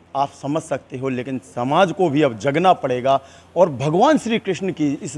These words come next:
धरोहर को, जब हम वृंदावन आते हैं ठाकुर जी के दर्शन के लिए, तो हम ललायत रहते हैं, लेकिन उनकी धरोहर को बचाने के लिए हम अग्रसर नहीं हैं,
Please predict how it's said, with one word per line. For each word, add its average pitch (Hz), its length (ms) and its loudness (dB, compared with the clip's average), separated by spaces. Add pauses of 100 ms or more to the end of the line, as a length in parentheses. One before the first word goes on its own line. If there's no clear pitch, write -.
धरोहर 170 420 4
को, 156 180 -6 (300)
जब 226 160 0
हम 208 280 -2 (180)
वृंदावन 208 560 4
आते 170 280 0
हैं 135 220 -4 (360)
ठाकुर 165 320 2
जी 208 100 -2
के 185 160 0
दर्शन 180 360 2
के 196 140 2
लिए, 165 220 0
तो - 160 -6
हम 147 160 -8 (140)
ललायत 165 480 4
रहते 151 320 -4
हैं, 143 180 -4 (260)
लेकिन 226 280 6
उनकी 240 320 6
धरोहर 240 500 4
को 302 140 0
बचाने 202 440 2
के 208 140 0
लिए 165 340 0
हम 139 320 0 (580)
अग्रसर 175 420 0
नहीं 180 460 2
हैं, 156 240 -2